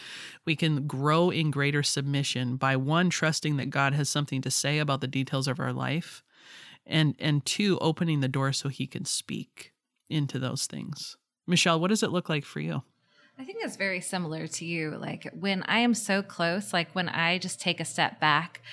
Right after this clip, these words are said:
Speaker 2: and, like, I like to call it the C S Lewis, go onward and upward,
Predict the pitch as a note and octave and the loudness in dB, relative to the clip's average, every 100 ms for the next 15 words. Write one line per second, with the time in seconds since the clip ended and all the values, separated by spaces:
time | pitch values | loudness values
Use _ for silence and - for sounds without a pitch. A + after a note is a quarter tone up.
0 | - - F3 F3+ E3 D#3+ - E3 E3 - | -18 -8 -2 2 4 4 2 2 2 -2
1 | - E3 D3+ - D#3 - D#3+ D3+ - E3 | -2 2 2 0 -4 -2 -2 -2 0 -2
2 | C3+ - E3 - F3+ F#3+ F#3 E3+ C#3+ D3+ | -2 0 0 4 4 4 4 2 2 0
3 | G3 G3+ A3+ | 0 0 0